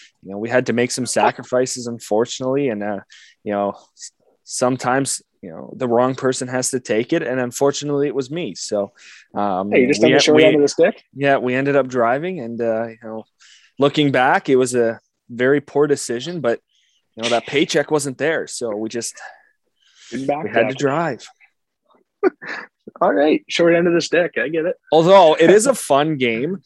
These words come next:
Speaker 1: counting how many damn Waffle Houses you pass on the highway. <laughs> Like, holy crap! You
Speaker 2: Let's
Speaker 1: get
Speaker 2: play a
Speaker 1: s-,
Speaker 2: game,
Speaker 1: you
Speaker 2: have
Speaker 1: get
Speaker 2: the
Speaker 1: south
Speaker 2: circus
Speaker 1: of
Speaker 2: music.
Speaker 1: Ohio, like, you start getting into Kentucky, Tennessee, like, Georgia. There is a Waffle House,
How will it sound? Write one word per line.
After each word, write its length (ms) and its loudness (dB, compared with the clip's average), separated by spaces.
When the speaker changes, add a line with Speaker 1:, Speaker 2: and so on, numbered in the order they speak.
Speaker 1:
counting 360 0
how 260 0
many 340 -4
damn 340 0
Waffle 440 -2
Houses 480 -6
you 100 -12
pass 400 -6
on 120 -4
the 100 -10
highway. 500 -6
<laughs> 40 -20
Like, 220 4
holy 480 0
crap! 540 2
You 320 2
Speaker 2:
Let's 140 6
Speaker 1:
get 60 0
Speaker 2:
play 160 6
a 20 8
Speaker 1:
s-, 80 2
Speaker 2:
game, 140 4
Speaker 1:
you 100 6
Speaker 2:
have 80 4
Speaker 1:
get 100 4
Speaker 2:
the 60 0
Speaker 1:
south 320 4
Speaker 2:
circus 80 2
Speaker 1:
of 100 4
Speaker 2:
music. 140 6
Speaker 1:
Ohio, 500 2
like, 300 -4
you 60 -6
start 280 -2
getting 220 -4
into 100 -4
Kentucky, 600 -2
Tennessee, 840 -4
like, 180 -10
Georgia. 600 4
There 220 4
is 120 6
a 60 6
Waffle 500 4
House, 420 -4